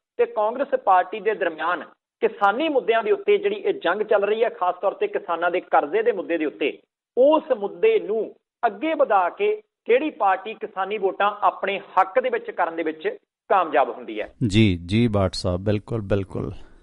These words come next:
Speaker 1: ਤੇ ਟਵਾਣਾ ਸਾਹਿਬ,
Speaker 2: ਜੀ।
Speaker 1: ਮੈਨੂੰ ਲੱਗਦਾ ਕਿ ਲੱਗਦੇ ਹੱਥ ਆਪਾਂ ਡੇਰਾ ਬਿਆਸ ਦੀ ਗੱਲ ਕਰ ਲਈਏ, ਕਿਉਂਕਿ ਰਾਹੁਲ ਗਾਂਧੀ ਦੀ ਗੱਲ ਕਰਨ ਤੋਂ ਬਿਨਾਂ ਰਿਹਾ ਨਹੀਂ ਜਾਂਦਾ।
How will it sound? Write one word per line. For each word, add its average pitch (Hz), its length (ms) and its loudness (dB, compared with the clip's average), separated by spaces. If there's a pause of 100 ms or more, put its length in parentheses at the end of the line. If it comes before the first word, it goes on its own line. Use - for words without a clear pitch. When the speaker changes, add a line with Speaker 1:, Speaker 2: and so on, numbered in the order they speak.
(240)
Speaker 1:
ਤੇ 220 80 2
ਟਵਾਣਾ 226 280 0
ਸਾਹਿਬ, 285 220 2 (280)
Speaker 2:
ਜੀ। 110 120 0
Speaker 1:
ਮੈਨੂੰ 240 180 0
ਲੱਗਦਾ 220 300 -2
ਕਿ 262 180 0
ਲੱਗਦੇ 202 380 0
ਹੱਥ 214 240 -2
ਆਪਾਂ 220 200 -4
ਡੇਰਾ 185 280 2
ਬਿਆਸ 180 300 0
ਦੀ 202 120 -8
ਗੱਲ 180 160 2
ਕਰ 175 180 2
ਲਈਏ, 202 160 0
ਕਿਉਂਕਿ 233 280 -4
ਰਾਹੁਲ 180 300 2
ਗਾਂਧੀ 214 220 -6
ਦੀ 233 100 -10
ਗੱਲ 180 200 2
ਕਰਨ 185 180 -4
ਤੋਂ 185 120 -8
ਬਿਨਾਂ 208 160 -6
ਰਿਹਾ 220 160 -2
ਨਹੀਂ 196 120 -8
ਜਾਂਦਾ। 120 260 -6